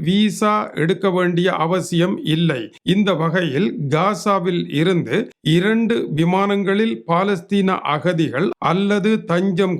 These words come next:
கோருவோர் தென்னாப்பிரிக்காவில் வந்து இறங்கியிருக்கின்றார்கள். இவர்களுடைய பயண வழி இஸ்ரேலினுடைய தென்புற விமான நிலையம்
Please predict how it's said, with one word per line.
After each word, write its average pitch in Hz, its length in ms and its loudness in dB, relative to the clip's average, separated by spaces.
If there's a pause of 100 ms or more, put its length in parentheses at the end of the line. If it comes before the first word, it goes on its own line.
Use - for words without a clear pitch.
கோருவோர் 160 500 0 (160)
தென்னாப்பிரிக்காவில் 190 960 2
வந்து 170 200 2 (140)
இறங்கியிருக்கின்றார்கள். 170 320 2 (920)
இவர்களுடைய 185 600 2 (180)
பயண 175 320 0 (160)
வழி 165 260 0 (320)
இஸ்ரேலினுடைய 220 720 2 (160)
தென்புற 202 400 2 (180)
விமான 185 460 2
நிலையம் 170 300 2